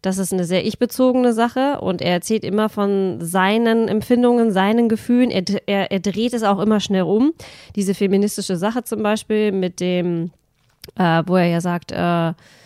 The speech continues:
dass er solche Nachrichten bekommt, ähm, wie "Ich bin eng", ähm, und dann eben, äh, und dann irgendwie dann auch sagt, also das fand ich ja tatsächlich auch ganz, ganz, äh, ganz cool, hat mich auch ein bisschen zum Nachdenken gebracht, dass das Wort eng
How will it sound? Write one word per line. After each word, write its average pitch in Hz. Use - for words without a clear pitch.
dass 190
er 190
solche 175
Nachrichten 185
bekommt, 180
ähm, 165
wie 165
"Ich -
bin 190
eng", 262
ähm, 180
und 190
dann 185
eben, 175
äh, 185
und 180
dann 170
irgendwie 185
dann 180
auch 170
sagt, 190
also 190
das 196
fand 262
ich 233
ja 190
tatsächlich 202
auch 180
ganz, 175
ganz, 180
äh, 170
ganz 180
cool, 254
hat 226
mich 170
auch 185
ein 208
bisschen 202
zum 175
Nachdenken 214
gebracht, 190
dass 180
das 170
Wort 180
eng 202